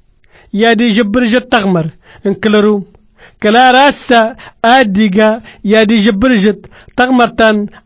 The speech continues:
الشيطان. وردو سادة. يا دي سمت يدينتا. تكنا تاخشود. كلار. إيوال نترن آد دو ساتني سمتي. ترتاس الكامزل.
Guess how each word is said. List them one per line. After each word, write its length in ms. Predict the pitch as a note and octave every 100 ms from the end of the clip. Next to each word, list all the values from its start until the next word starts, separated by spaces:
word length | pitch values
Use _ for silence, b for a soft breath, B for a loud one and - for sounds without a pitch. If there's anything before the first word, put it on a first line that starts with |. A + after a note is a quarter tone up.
| G#3
الشيطان. 580 | F3+ A#3+ A#3 A#3 D#3 C3+ _ _ _ _ b b A3
وردو 440 | D4 C4+ D4 C#4+
سادة. 460 | - B3 G3 G#3 - _ _ _ _ _ b b b b
يا 160 | G#3+ A#3
دي 140 | B3+
سمت 480 | - D4 C#4 C#4 -
يدينتا. 720 | B3+ G#3 A#3 G#3+ F#3 F#3 D3 - _ _ _ _ _ B B B -
تكنا 320 | F#3+ A3+ B3
تاخشود. 640 | A#3+ B3+ - - F3 - - _ B B -
كلار. 380 | G#3 A#3+ C4+ A#3 - _ _ _ _ b b -
إيوال 300 | B3+ C4 C4
نترن 640 | B3+ C4+ D4+ A#3+ A3 A3 A#3 B B
آد 260 | A#3 C4 A3
دو 160 | G#3+ A3
ساتني 480 | A#3+ A#3+ A#3+ A#3+
سمتي. 560 | - B3 A3+ - - D3 - _ _ _ B B B -
ترتاس 520 | A#3 A#3+ D4 D4+ C4
الكامزل. 640 | A3 B3+ C4 C4+ G#3+ F#3